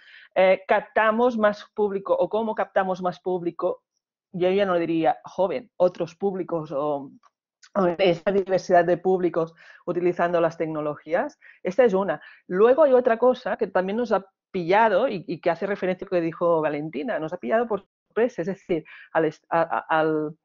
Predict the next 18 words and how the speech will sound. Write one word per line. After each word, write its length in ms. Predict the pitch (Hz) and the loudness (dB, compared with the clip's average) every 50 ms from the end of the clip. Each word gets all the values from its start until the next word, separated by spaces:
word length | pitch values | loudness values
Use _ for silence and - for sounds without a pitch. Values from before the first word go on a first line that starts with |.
| - - _ _ _ _ _ | -20 -20 _ _ _ _ _
una 180 | - 196 233 247 | -2 -2 0 0
cosa 200 | 233 208 208 226 | 0 -2 -4 -4
es 40 | - | -2
que 260 | 226 208 - - - _ | 0 0 0 -2 -8 _
tengamos 460 | _ 220 180 180 180 190 208 214 - - | _ -4 0 0 0 0 0 -2 -4 -2
claros, 460 | - 175 160 143 147 143 - - - | -2 0 0 0 -4 -6 -10 -8 0
todos 160 | - 240 262 | 2 4 4
los 120 | 254 240 | 4 2
que 80 | 240 208 | 0 -4
estamos 300 | 190 196 185 185 190 180 | -2 -2 -2 0 0 2
hoy 140 | 180 180 170 | 2 2 2
en 80 | 175 | 2
esta 220 | 185 185 - 196 220 | 0 0 0 0 2
<laughs> 20 | |
plataforma, 680 | 185 240 220 196 185 - - - 226 226 233 247 262 240 | 2 2 2 2 0 0 0 -2 0 0 0 0 -2 -2
que, 340 | - 196 185 175 165 - _ | -2 -2 0 0 -2 -6 _
que 160 | - 214 214 - | -8 -8 -4 0
lo, 300 | - 190 185 180 165 165 | 2 4 4 6 4 4